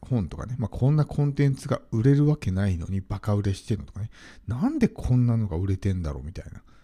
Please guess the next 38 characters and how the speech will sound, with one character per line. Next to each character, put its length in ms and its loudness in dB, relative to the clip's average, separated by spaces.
の 180 2
を 40 -6
ね、 180 -6
え 560 -8
ー、 40 -20
こ 100 -20
う 20 -2
目 160 2
に 80 2
す 160 -6
る 80 -8
こ 160 -10
と 120 -14
っ 20 -20
て 140 -8
あ 100 0
る 80 -6
と 120 -12
思 100 -12
う 20 -14
ん 40 -16
で 60 -20
す 60 -20
よ。 80 -20
そ 120 4
う 20 6
い 40 4
う 20 -2
時 200 0
に、 180 4
あ、 140 0
理 120 -2
不 140 0
尽 240 -4
だ 180 -6
と 80 -14
か 120 -10
ね、 100 -8